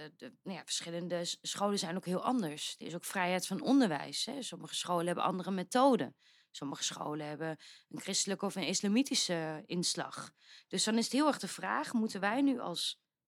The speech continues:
ik zeg even wij, maar moet de overheid nu, ehm, daarbovenop nog allerlei extra verplichtingen opleggen aan scholen? En vindt de overheid dus ook dat een school,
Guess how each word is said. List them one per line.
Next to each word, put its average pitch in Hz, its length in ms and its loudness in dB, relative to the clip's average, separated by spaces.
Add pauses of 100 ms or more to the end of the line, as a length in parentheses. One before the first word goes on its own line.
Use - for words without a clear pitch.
(180)
ik - 60 -10
zeg - 180 -6
even 151 200 -12
wij, 175 260 4
maar 180 180 2
moet 226 280 4
de - 120 2
overheid 262 540 10
nu, 262 380 8 (680)
ehm, 185 480 0 (220)
daarbovenop 214 720 6
nog 226 220 2
allerlei 254 360 6
extra - 380 0
verplichtingen 202 760 0
opleggen - 460 -2
aan 175 100 -2
scholen? 247 560 2
En 180 200 -6
vindt 277 280 2
de 285 100 0
overheid 220 380 2
dus 208 180 -4
ook 208 180 -4
dat 190 180 -2
een 190 80 -6
school, 214 520 2